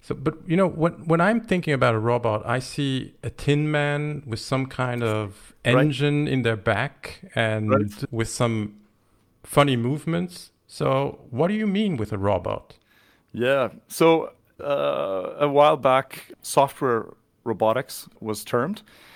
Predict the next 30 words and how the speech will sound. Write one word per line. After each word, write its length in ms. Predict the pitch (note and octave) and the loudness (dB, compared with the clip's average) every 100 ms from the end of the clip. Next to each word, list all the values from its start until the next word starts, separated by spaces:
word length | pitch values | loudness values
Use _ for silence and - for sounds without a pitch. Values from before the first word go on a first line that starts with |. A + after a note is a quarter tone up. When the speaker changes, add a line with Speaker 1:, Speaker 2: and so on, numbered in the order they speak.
| - - _ - | -20 -20 _ 0
Speaker 2:
And 360 | C3+ C3+ D3 - - _ - _ - | 2 2 -4 -18 -20 _ -20 _ -4
the 100 | C#3+ | 0
vision 340 | B2 D#3+ E3+ | 4 4 2
R 220 | C3 C3 | 4 4
P 240 | C3+ - C#3 | 2 0 2
A, 160 | C#3+ | 2
which 240 | A#2 B2 - | 0 -2 -4
is 160 | A#2+ | -6
something 400 | - - B2+ C3+ B2 | -4 -2 -2 -2 -2
that 120 | A2+ | -2
is 100 | G2+ | -2
very 240 | A2+ B2+ | 0 0
new 160 | A#2 B2 | 0 0
on 120 | A#2+ | 0
the 80 | A2 | 0
market, 600 | G#2 A2+ - C3+ - - - | 0 -2 -2 -6 -6 -14 -6
only 220 | A#2+ B2+ | -4 -2
about 240 | A2+ A2+ | 2 0
four 240 | - - A#2 | 0 -6 -4
to 80 | - | -2
five 320 | A2+ G#2+ G2+ | 0 -2 -2
years 280 | G#2+ A2 - | -2 -4 -4
old, 300 | A2 G#2 F#2+ - - - - - - | -2 -2 -2 -10 -20 -20 -20 -20 -14
was 200 | - C#3 | -4 -4
basically 480 | - D#3+ - - C#3+ | 2 0 0 -4 -4
such 340 | - C3+ - | 0 -2 -2
that 300 | - A#2 - | 0 0 -2
one 200 | A2 A#2+ B2+ | -4 -4 -2
could 180 | - | -2
actually 480 | A#2 A2+ - A2+ G#2 | -2 -2 -4 -8 -8